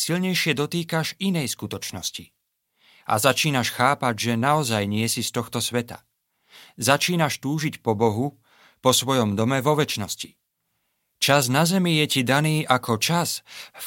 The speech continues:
ktorom je najdôležitejším cieľom poznávať lásku Otca, Syna a Ducha Svätého. Zamilovať sa do každého z nich z celého srdca, zo všetkých síl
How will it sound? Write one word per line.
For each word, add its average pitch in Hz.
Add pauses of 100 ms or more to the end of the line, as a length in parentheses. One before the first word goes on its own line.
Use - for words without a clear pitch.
(100)
ktorom 156
je 123
najdôležitejším 147
cieľom 131
poznávať 127
lásku 120 (100)
Otca, 131 (240)
Syna 135
a 143
Ducha 156
Svätého. 131 (540)
Zamilovať 151
sa 147
do 123
každého 143
z 113
nich 135
z 135
celého 143
srdca, 110 (400)
zo 120
všetkých 160
síl 117